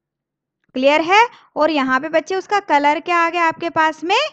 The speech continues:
ग्रीन आ गया। डन। अब उसके बाद में देखो आगे क्या है, बॉक्स बी कंटेन वॉलीबॉल।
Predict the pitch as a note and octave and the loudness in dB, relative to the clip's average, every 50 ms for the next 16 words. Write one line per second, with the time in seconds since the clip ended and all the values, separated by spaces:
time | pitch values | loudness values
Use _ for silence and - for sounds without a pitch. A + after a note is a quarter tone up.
0 | _ _ _ _ _ _ _ _ G#3+ C4+ C#4 C#4 B3+ A3+ F#3+ F3+ E3+ - D#3+ - | _ _ _ _ _ _ _ _ -6 -6 -4 -4 -4 -6 -8 -10 -12 -14 -16 -18
1 | F#2+ - - _ _ _ _ _ _ _ _ _ - A3+ F#3+ C4 - G4+ A#4+ B4 | -18 -20 -20 _ _ _ _ _ _ _ _ _ -8 0 2 4 4 4 2 -4
2 | _ _ _ _ _ _ - - A4+ A4 - - - D4 - - G4+ G4+ G4 F#4+ | _ _ _ _ _ _ -2 -2 -2 -2 -4 -8 -14 -12 -10 -10 -6 -2 0 0
3 | F#4 F#4+ G4 G4+ G4+ F4+ D#4 C#4 - - - C4 C4 D#4 F#4+ G4 - _ _ _ | 0 -2 -4 -6 -4 -4 -4 -4 -2 -2 0 2 2 2 0 -2 -6 _ _ _
4 | _ _ - B3+ C#4+ C#4+ C#4+ F4+ F4+ - D#4+ C#4 B3+ A#3+ G#3 D#3+ D3+ _ _ _ | _ _ -2 -2 0 0 -2 -4 -4 -2 -2 -2 -2 -4 -8 -12 -18 _ _ _
5 | _ _ _ _ _ _ _ _ _ _ _ _ - - A3 G#3 C#4 D4 E4 G4 | _ _ _ _ _ _ _ _ _ _ _ _ -16 -12 -2 4 6 6 6 6
6 | G4+ - - G#4 G#4 - _ _ _ _ _ - A#3+ G#3 G#3 D#4+ F#4 G4+ G#4+ G#4 | 2 -2 -4 -6 -6 -6 _ _ _ _ _ -14 -10 -6 -2 2 2 2 2 2
7 | G#4 F4 D#4 C#4+ C#4 C4 C#4 C4 D4 D#4 E4 G4 G#4+ - _ _ - A3 B3+ C4+ | 0 0 0 0 -2 0 0 0 2 0 -2 -6 -10 -14 _ _ -2 4 4 4
8 | C#4 C#4 C#4 D#4 D#4 D#4+ E4+ F4+ G4 G#4+ | 6 4 2 0 0 2 4 4 4 2